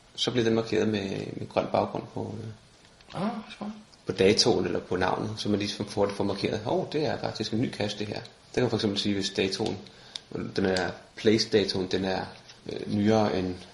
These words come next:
Speaker 1: de sidste uges tid eller et eller andet.
Speaker 2: Mhm.
Speaker 1: Fjorten dage, eller hvad man nu har lyst til. Så kan man få markeret. Men, øh, et lille tip med, det var highlight-menuen.
Speaker 2: Perfekt.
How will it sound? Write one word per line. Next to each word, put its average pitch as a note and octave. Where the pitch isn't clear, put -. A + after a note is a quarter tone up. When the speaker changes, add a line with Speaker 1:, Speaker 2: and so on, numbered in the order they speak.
Speaker 1:
de G#2+
sidste -
uges G2
tid A2+
eller F2
et -
eller E2+
andet. -
Speaker 2:
Mhm. C3+
Speaker 1:
Fjorten G#2
dage, F2+
eller F2+
hvad F#2
man F#2
nu F#2
har F#2
lyst E2+
til. -
Så -
kan A2+
man G#2+
få -
markeret. G2
Men, A#2+
øh, A#2
et A2+
lille D#3
tip -
med, D3
det C3+
var B2
highlight-menuen. -
Speaker 2:
Perfekt. E3